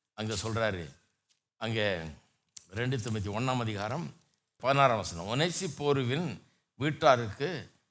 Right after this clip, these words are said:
கர்த்தர் இரக்கம் கட்டளையிடுவாராக. அவன் அநேக தரம் என்னை இளைப்பாற்றினான். என் விலங்கை குறித்து அவன் வெட்கப்படவும் இல்லை."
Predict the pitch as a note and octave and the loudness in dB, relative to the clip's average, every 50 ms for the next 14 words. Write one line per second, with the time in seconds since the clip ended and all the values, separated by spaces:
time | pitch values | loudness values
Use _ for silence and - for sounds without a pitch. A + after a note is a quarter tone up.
0 | _ - C#3+ D#3 C#3+ - - F3 C#3+ A#2+ B2 C#3 D3 - C#3+ C#3 B2+ A2+ G#2+ - | _ 8 8 8 8 8 4 0 0 2 0 0 -2 -2 -4 -6 -4 -6 -6 -6
1 | A#2 A#2+ A2+ G#2+ G#2+ G#2+ G2 F#2+ F#2 F2 D#2+ D2 C#2+ F2 A#2+ D#3+ - - - - | -6 -4 -2 -2 -2 -2 -2 -2 -2 -4 -4 -6 -6 -6 -6 -6 -8 -8 -6 -4
2 | A2 A#2 G#2+ G2+ A2 B2 C#3+ E3+ G3+ G#3+ G#3+ F3+ F3 E3 E3 D#3 C#3+ C3+ B2+ B2+ | -2 -2 0 0 0 0 0 -2 -2 -4 -4 -4 -4 -4 -4 -4 -4 -4 -6 -4
3 | B2+ C#3+ C#3+ - - C3 B2+ G#2+ - G#2+ G2 A2 B2+ D3 D3 - - _ _ _ | -4 -4 -4 0 2 2 2 2 0 -4 -2 -2 -2 -2 -4 -8 -14 _ _ _
4 | _ _ - C3+ C3+ C3 A#2+ B2 C#3+ F3 G#3+ A3 G#3+ G3+ F3 C#3 D3 D#3 D3 D3 | _ _ -2 -2 0 0 2 2 2 2 2 2 2 0 0 -2 -2 -4 -4 -4
5 | C#3+ - F3+ D#3 C3+ B2+ C3 D3+ C#3 - - E3 - D#3+ D3 C#3 C#3 C#3+ D3+ E3+ | -2 -4 -4 -4 -2 -4 -6 -8 -8 -8 -10 -8 -6 -6 -4 -2 -2 -2 -2 -2
6 | F3 E3 D#3+ D3+ D3+ D#3 D#3+ D#3 C3 G#2+ F2 - | -2 -2 -2 -4 -2 -2 -2 -2 -4 -6 -8 -12